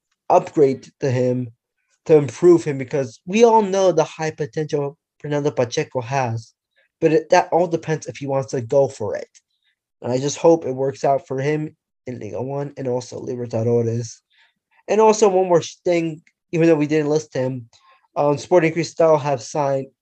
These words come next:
Juan Sanchez Rosales, an I D, an Independiente del Valle Academy product, two thousand three player who can play as a defensive midfield, but also as a number ten and, and number eight. So,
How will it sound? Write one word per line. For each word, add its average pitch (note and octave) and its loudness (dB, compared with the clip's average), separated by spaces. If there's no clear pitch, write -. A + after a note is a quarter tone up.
Juan E3 2
Sanchez D#3+ -4
Rosales, C#3 -2
an - -4
I D#3+ 0
D, D#3 -8
an D#3 -2
Independiente D3 0
del C#3 0
Valle C3+ 0
Academy D3+ 2
product, B2 -2
two G#3+ 2
thousand D#3 4
three D#3+ -4
player C3 0
who C#3+ -8
can C#3 -6
play F#3 2
as C#3 2
a B2+ -6
defensive F3 -2
midfield, E3+ -2
but D#3 -4
also G3 -2
as D#3+ -4
a D#3 -10
number D#3+ -4
ten E3+ -4
and, D#3 -2
and D#3+ -4
number D3+ 2
eight. D3+ 4
So, B2+ 0